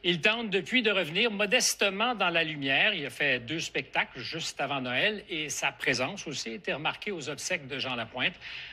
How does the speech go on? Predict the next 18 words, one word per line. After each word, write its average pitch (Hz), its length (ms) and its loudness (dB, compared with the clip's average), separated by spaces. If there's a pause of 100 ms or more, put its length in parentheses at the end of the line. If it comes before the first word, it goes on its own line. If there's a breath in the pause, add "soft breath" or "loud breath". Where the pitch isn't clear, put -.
(120)
Rappelons 160 500 2
qu'aucune 151 560 0
plainte 151 360 2
n'a 127 100 -2
été 123 200 -4
déposée, 135 520 -2
aucune 135 300 -4
accusation 165 640 0
n'a 180 100 -4
été 165 160 -4
portée, 180 320 -4
donc 175 220 -6
que 160 80 -6
l'affaire 156 340 -2
n'a 143 220 -6
jamais 147 520 0
été 147 280 -4
judiciarisée. 123 720 -2